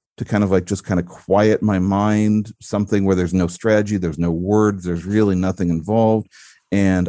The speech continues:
I just find that this one little, uh, for me, app, um, just is a really great way for me to be able to quiet my mind at the end of the day.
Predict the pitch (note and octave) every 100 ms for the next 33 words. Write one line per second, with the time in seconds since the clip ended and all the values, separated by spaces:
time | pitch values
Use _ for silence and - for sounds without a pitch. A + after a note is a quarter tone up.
0 | - G2+ G2 G2+ G2 F#2+ - F#2 F2+ F2
1 | F2 F2+ F2+ G2 F#2+ - F#2+ F2+ F#2 F2+
2 | F2+ F2 E2+ E2+ _ _ F2 E2 D2+ C2+
3 | - - - G2+ G2+ F#2 F2 F2 F2 -
4 | - - - - G2+ E2+ D#2+ D2+ D2 -
5 | - _ _ _ _ _ _ _ _ _
6 | _ - G2+ A#2 - F#2 F2 G2+ F#2+ E2+
7 | E2 D#2 - - F2+ F#2+ E2+ E2+ E2 E2
8 | D2+ D2+ D2+ F2 D#2+ D#2 D2+ C2+ - -
9 | B1+ - -